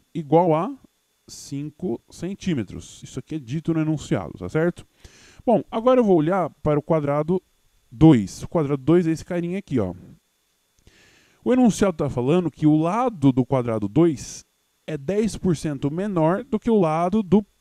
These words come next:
quadrado um. O que que significa isso? Significa que você tá fazendo um desconto de dez por cento sobre o L um. Só que descontar dez por cento é a mesma coisa que multiplicar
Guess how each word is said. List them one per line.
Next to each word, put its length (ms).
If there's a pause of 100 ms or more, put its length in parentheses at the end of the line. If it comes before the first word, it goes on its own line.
(160)
quadrado 500
um. 180
O 520
que 100
que 60
significa 480
isso? 320
Significa 400
que 120
você 160
tá 100
fazendo 220
um 80
desconto 840 (160)
de 140
dez 240
por 160
cento 280
sobre 380
o 60
L 160
um. 160 (480)
Só 160
que 80
descontar 580
dez 240
por 140
cento 200
é 20
a 40
mesma 180
coisa 200
que 140
multiplicar 1120